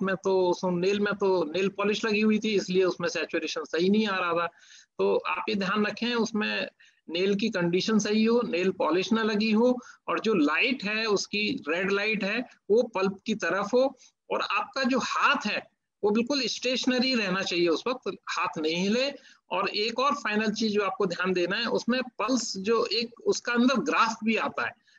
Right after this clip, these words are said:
अगर graph आपका uniform आ रहा है, तब आप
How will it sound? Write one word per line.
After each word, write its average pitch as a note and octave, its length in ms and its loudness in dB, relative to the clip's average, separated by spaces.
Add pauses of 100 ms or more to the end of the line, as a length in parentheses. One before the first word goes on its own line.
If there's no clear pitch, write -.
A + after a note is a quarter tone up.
अगर F#3+ 220 0
graph G3+ 440 0
आपका A3 300 -4
uniform G#3+ 680 2
आ F3 100 0
रहा D#3+ 160 0
है, G#3+ 280 -2
तब G#3+ 380 -4
आप F#3+ 180 -2